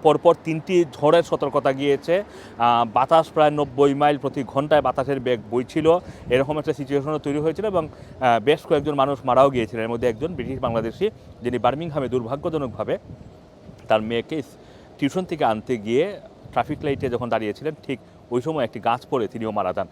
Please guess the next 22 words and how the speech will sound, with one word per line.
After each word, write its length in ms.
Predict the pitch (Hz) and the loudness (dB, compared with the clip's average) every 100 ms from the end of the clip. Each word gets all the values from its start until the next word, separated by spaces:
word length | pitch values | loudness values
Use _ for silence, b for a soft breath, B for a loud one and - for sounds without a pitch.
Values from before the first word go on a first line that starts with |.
| B B B | B B B
আহ, 380 | 120 117 113 113 | 2 4 2 0
এ, 240 | 127 127 139 | 0 0 0
ঠিক 180 | - 156 - - | -2 -2 -4 -8
যে 180 | 127 139 139 | -2 0 2
কয়েকটি, 640 | 139 - - 156 156 156 - | 0 -2 -2 0 -2 -4 -4
আহ, 280 | 120 120 120 110 110 | 0 2 2 -2 -12
গ-, 160 | 95 120 | -14 -14
মৃত্যুর 420 | 120 123 131 151 120 | -8 -6 -4 -6 -2
ঘটনা 360 | 135 151 160 | -2 -2 -2
ঘটেছে, 280 | 147 151 202 | -4 -6 -4
বেশিরভাগই 600 | 135 120 147 139 165 202 - | -4 -4 -2 -2 -4 -6 -6
এরকম 320 | 120 117 120 | -6 -6 -4
গাছ 260 | 120 143 - | -4 -4 -4
পড়ে 240 | 139 113 - B B - | -2 -2 -4 B B -2
মারা 180 | 113 110 | 2 4
যাওয়ার 260 | 110 131 | 4 4
ঘটনা 360 | 101 117 131 117 | -2 -4 -2 -2
ঘটেছে। 360 | 110 101 104 98 B B - | -2 -8 -6 -10 B B 0
আহ, 200 | 117 127 - | 2 2 2
এই 200 | 151 165 | 2 2
যে, 260 | 175 180 | 4 6
আহ, 420 | 180 - 131 123 | 4 4 6 6